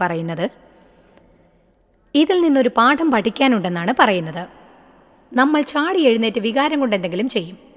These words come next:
ചിലപ്പോൾ ഒരാൾ വികാരാവേശം കൊണ്ട് എന്തെങ്കിലും ചെയ്യും. മൂന്നോ നാലോ പേർ അയാൾ ചെയ്തത് കണ്ട് അത് പിന്തുടരുകയും ചെയ്യും. അതുകൊണ്ട് നേതാക്കൾ വളരെയധികം ശ്രദ്ധ പാലിക്കേണ്ടതായിട്ടുണ്ട്.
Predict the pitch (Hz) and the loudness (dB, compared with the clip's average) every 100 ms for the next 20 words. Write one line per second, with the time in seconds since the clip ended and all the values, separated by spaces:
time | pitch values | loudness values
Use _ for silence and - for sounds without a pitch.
0 | _ _ _ _ _ _ _ _ _ _ | _ _ _ _ _ _ _ _ _ _
1 | _ _ _ _ _ _ _ _ _ _ | _ _ _ _ _ _ _ _ _ _
2 | _ - 381 415 - 254 247 254 262 254 | _ -2 2 2 4 4 6 2 2 2
3 | 254 370 359 233 220 240 254 240 220 185 | 0 -2 0 2 4 2 2 0 0 -2
4 | 175 208 196 185 175 180 240 330 370 330 | -2 -2 -2 -2 -4 0 2 2 2 2
5 | 240 247 240 226 240 240 330 302 269 233 | 4 4 4 2 2 2 2 4 4 4
6 | 254 233 226 220 233 247 294 208 180 214 | 2 2 2 0 0 2 2 2 0 -2
7 | 220 170 202 - - - _ _ _ _ | -2 -6 -8 -18 -20 -20 _ _ _ _
8 | _ _ _ _ _ _ _ _ _ _ | _ _ _ _ _ _ _ _ _ _
9 | _ _ _ _ _ _ _ 196 190 180 | _ _ _ _ _ _ _ -2 0 0
10 | 175 180 190 226 226 285 196 196 285 294 | -2 0 2 0 2 2 4 4 2 2
11 | 269 254 240 - 240 208 196 190 190 185 | 2 0 0 0 4 6 4 0 -2 -2
12 | 175 170 180 180 285 | -2 -4 -4 0 0